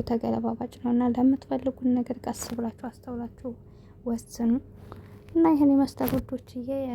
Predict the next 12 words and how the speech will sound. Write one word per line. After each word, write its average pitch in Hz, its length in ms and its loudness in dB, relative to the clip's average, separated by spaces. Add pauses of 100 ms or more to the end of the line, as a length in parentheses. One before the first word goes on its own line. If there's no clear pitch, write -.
(100)
ብዙዎች 233 500 -8
እንግዲህ - 400 -10 (600)
በጣም 240 420 -4
አዝነዋል 240 640 2
በእነ 233 280 2
ቤዚ 240 300 2
መጣላትም 233 680 -2
በሌሎች 226 500 0 (120)
መጣላት። 247 640 -6 (400)
በቃ - 220 -6
ጥሩ 262 260 -2
ኮመንታ 240 420 2